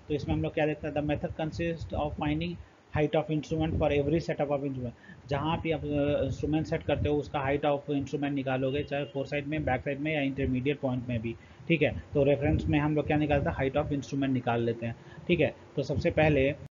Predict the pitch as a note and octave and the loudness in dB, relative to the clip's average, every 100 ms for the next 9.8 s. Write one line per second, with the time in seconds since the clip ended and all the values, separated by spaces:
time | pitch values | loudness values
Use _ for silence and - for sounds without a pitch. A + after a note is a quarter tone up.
0 | _ C3+ C#3 D3+ D3 C#3+ C#3+ D3 D3 C#3+ | _ -20 -12 -4 -2 -2 0 0 2 4
1 | C#3 D3 C3+ C#3 C#3+ D3+ C#3+ C#3 C#3 C#3 | 4 2 2 4 4 4 4 2 2 2
2 | D3+ C3+ C3+ C#3 C3+ B2+ B2+ A#2+ - - | 2 4 4 6 6 8 4 4 -2 -14
3 | - - - D3+ A#2 - - - B2 C#3+ | -20 -8 -2 2 2 0 -14 -6 0 2
4 | D3 D#3+ C#3+ D3+ D3+ - - - D3 F3 | 4 2 2 2 2 -2 -4 2 2 4
5 | D#3 D3+ D3+ C#3+ D3+ - - - B2+ B2+ | 2 4 2 0 -2 -10 -18 -8 0 0
6 | B2+ - - - D#3 C3 C#3+ D3+ D3+ D3 | 0 -4 -12 -2 0 4 4 6 6 6
7 | D#3+ - C3 A#2+ - - - C3+ C#3+ D3+ | 4 2 -6 -6 -14 -8 -2 2 4 4
8 | D3 D#3 - D3 C#3 D3 - C#3+ D3 D#3+ | 2 2 4 4 4 2 2 2 4 2
9 | D3 C#3 C#3+ C#3 - C#3 C#3 C3+ | 2 -2 -2 -4 -4 0 2 2